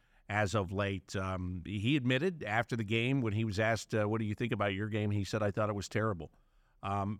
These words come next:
Pascal Vincent mentioned a couple days ago that his hands are not back from that injury that he suffered. He just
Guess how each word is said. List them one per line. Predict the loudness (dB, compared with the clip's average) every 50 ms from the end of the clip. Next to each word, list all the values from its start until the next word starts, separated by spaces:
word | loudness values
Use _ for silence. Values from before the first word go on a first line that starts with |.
| -10 -6
Pascal | -2 0 0 0 0 0 -2 0
Vincent | 2 0 0 0 -2 -2 0
mentioned | 0 0 -2 -2 -4 -4
a | -2
couple | -2 -2 -2 -2 -2
days | 0 2 2 2 2 0
ago | 0 2 2 2 2 2 0
that | 0 0 -2 -2 -2
his | -4 -2 0 0 -2 -2
hands | -2 -2 -2 0 2 2 2 0 0 -2 -4 -4 -2
are | 0 2
not | 2 2 0 0 -2 -2
back | -2 -2 -2 -2 -4 -6
from | -4 -2 0
that | 0 0 0 -2 0
injury | 2 2 2 2 0 0 0 0
that | 0 -2 -2 -2
he | -2 -2
suffered. | -2 -2 0 0 0 0 -2 -4 -4
He | -4 -4
just | -6 -6 -8 -10